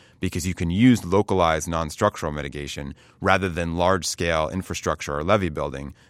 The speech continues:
to allow for greater adaptivity in response to these changing conditions. In addition, uh, when actually going through and, for example, elevating a home, uh, you can build in a, a, you know, additional, uh, an additional measure of safety. So,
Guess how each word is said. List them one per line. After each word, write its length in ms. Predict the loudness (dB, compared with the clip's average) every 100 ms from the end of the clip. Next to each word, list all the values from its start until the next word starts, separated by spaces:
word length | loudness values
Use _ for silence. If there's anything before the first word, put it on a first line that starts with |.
| -6
to 120 | 0
allow 220 | 4 2
for 160 | 2 -4
greater 260 | -2 0
adaptivity 680 | -2 -2 -6 0 0 0 -4
in 120 | -8
response 460 | -8 -6 -6 -6 -8
to 80 | -10
these 180 | -10 -12
changing 340 | -12 -12 -14
conditions. 640 | -14 -12 -12 -12 -16 -18 -20 _ _ _
In 120 | -2 -2
addition, 720 | 2 0 0 -4 -6 -8 -10 _ _ 2
uh, 340 | 4 6 4
when 600 | 0 -4 2 4 6 2 2
actually 460 | 2 2 -2 -4 -2
going 280 | -2 -2
through 260 | -4 -2 -2
and, 120 | -2
for 60 | -4
example, 340 | -4 -4 -4
elevating 440 | 0 0 0 -4 -6
a 80 | -2
home, 480 | 4 4 2 -4 -10 _ _ 0
uh, 200 | 0 0
you 120 | -2 -4
can 200 | -4 0
build 280 | 0 0
in 260 | 0 -2 -4
a, 100 | -8 -10 _ -8
a, 60 | -8 -8
you 120 | -6
know, 120 | -4
additional, 720 | -6 -6 -2 0 2 0 0 -4
uh, 180 | -8 -4
an 100 | -4
additional 380 | -2 -2 -2 -2
measure 300 | -2 -2 -6
of 100 | -4
safety. 480 | 0 0 -2 -12 -8
So, 340 | -6 -6